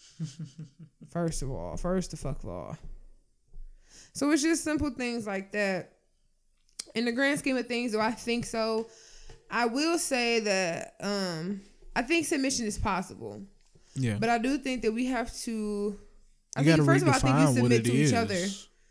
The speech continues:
Speaker 1: I don't, I don't, 'cause I think that, for instance, your husband could be the breadwinner.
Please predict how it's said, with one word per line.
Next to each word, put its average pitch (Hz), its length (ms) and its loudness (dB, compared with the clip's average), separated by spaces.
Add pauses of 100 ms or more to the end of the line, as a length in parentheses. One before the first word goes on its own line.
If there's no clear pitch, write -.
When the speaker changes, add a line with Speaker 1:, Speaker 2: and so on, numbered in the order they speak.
(360)
Speaker 1:
I 220 100 2
don't, 240 240 0
I 226 100 -2
don't, 226 220 -2
'cause 240 100 -4
I 240 100 0
think 240 340 -4
that, 220 400 -2 (800)
for 233 120 0
instance, 220 760 -4 (420)
your 240 280 0
husband 214 1040 0 (920)
could 226 200 2
be 226 160 4
the 190 140 0
breadwinner. 175 840 -2